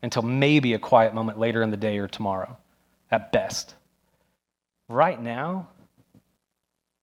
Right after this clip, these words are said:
is the time for you to do business with the Lord. So I'm gonna give you, like, a minute, it's not even that long, of just silence.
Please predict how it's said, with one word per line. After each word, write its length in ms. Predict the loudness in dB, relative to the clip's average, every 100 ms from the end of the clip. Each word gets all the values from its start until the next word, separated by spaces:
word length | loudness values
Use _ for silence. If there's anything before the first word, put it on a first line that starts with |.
| -14
is 120 | -10
the 60 | -6
time 320 | 2 2 2
for 160 | -2 -4
you 220 | -2 -2
to 200 | -2 -6
do 460 | -4 0 2 2 -2 -2
business 440 | -2 0 -2 -4
with 160 | -8 -8
the 100 | -6
Lord. 380 | -6 -8 -10 -18 _ _ _ _ _ _ _ _ _ _ _ _ _ _
So 120 | 0
I'm 80 | 2
gonna 140 | 2 0
give 220 | -2 0
you, 240 | -2 -2 -6 -20 -20 _ _ _ _ _ _ _ _ _ _ _ _ _ _ -18
like, 140 | -12
a 20 | -8
minute, 560 | -6 -4 -4 -6 -16 -10
it's 120 | -2
not 140 | 0
even 160 | 0 0
that 180 | -2 -2
long, 400 | 0 0 -2 -6
of 100 | -4
just 280 | -2 0 0
silence. 760 | 0 2 0 0 -10 -8 -8